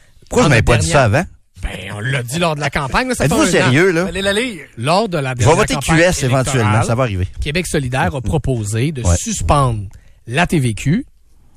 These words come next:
Speaker 2: sur
Speaker 1: Oui,
Speaker 2: tous
Speaker 1: ça,
Speaker 2: les
Speaker 1: c'est vrai, je me
Speaker 2: articles
Speaker 1: souviens.
Speaker 2: de première
Speaker 1: Ouais.
Speaker 2: nécessité.
Speaker 1: Ouais.
Speaker 2: Là, vous allez me dire, il y en a déjà qui sont pas taxés. C'est vrai, notamment dans l'épicerie, mais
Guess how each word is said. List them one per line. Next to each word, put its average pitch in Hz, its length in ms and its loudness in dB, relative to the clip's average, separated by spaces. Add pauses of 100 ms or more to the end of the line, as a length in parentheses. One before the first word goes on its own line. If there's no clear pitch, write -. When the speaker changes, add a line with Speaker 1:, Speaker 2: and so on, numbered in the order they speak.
(140)
Speaker 2:
sur 117 280 -8
Speaker 1:
Oui, 127 200 4
Speaker 2:
tous 247 120 4
Speaker 1:
ça, 247 80 4
Speaker 2:
les 139 60 0
Speaker 1:
c'est 127 80 0
vrai, 143 100 2
je 101 40 -2
me 95 60 -4
Speaker 2:
articles 82 260 2
Speaker 1:
souviens. 80 220 -2
Speaker 2:
de 73 60 -4
première 151 500 2
Speaker 1:
Ouais. 151 80 0
Speaker 2:
nécessité. 131 600 -2 (100)
Speaker 1:
Ouais. 87 180 -2
Speaker 2:
Là, 143 80 -2
vous 135 120 2
allez 135 100 2
me 123 60 0
dire, 139 100 2
il 123 60 -2
y 110 60 -2
en 113 100 0
a 117 60 0
déjà 120 200 0
qui - 80 -2
sont 127 100 0
pas 123 100 0
taxés. 120 360 -4
C'est - 240 0
vrai, 156 220 4
notamment 131 360 2
dans 127 120 0
l'épicerie, 120 460 0
mais 120 160 2